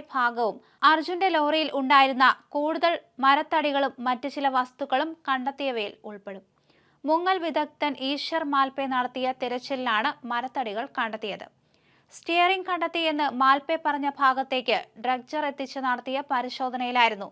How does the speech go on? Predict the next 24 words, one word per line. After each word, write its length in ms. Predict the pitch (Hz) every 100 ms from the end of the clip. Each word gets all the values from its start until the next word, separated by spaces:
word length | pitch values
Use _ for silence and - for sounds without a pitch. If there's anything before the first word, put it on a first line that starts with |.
| _ _ _ -
ക്യാബിന്റെ 460 | 262 247 262 247 254 254
ഭാഗം 340 | 240 233 311 -
കണ്ടെത്തിയത്. 480 | 247 208 214 190 196 - _ _ _ _ _
ക്രെയിനിൽ 380 | 269 269 269 285 262
കെട്ടിയ 420 | 277 269 269 269 262 254
ഇരുമ്പ് 280 | 254 277 311 311
വടം 180 | 277 269 262
ഉപയോഗിച്ച് 500 | 233 240 240 247 262 - 240
ഇത് 140 | 240 269 -
ഉയർത്തിയെടുത്തു. 640 | 233 226 226 233 208 185 - _ _ _ _ _ _ 269
നാവികസേന 640 | 311 339 359 381 392 370 359 339 294
നിർദ്ദേശിച്ച 560 | 302 294 311 302 285 294 - -
സി 120 | 277 262
പി 100 | 302 277
ഫോർ 240 | 302 285 320 269
എന്ന 140 | 262 262 254
പോയിന്റിൽ 340 | 254 247 262 254
നിന്ന് 200 | 247 254 - 240
ഏകദേശം 520 | 240 247 254 - 277 - _ _ 277
മുപ്പത് 360 | 294 - 359 370
മീറ്റർ 280 | 349 302 320 285
മാറിയാണ് 540 | 254 247 277 269 226 196 - _ _ 254
ലോറിയുടെ 460 | 277 302 320 311 311
സ്ഥാനമെന്നാണ് 800 | - 277 269 277 277 262 240 214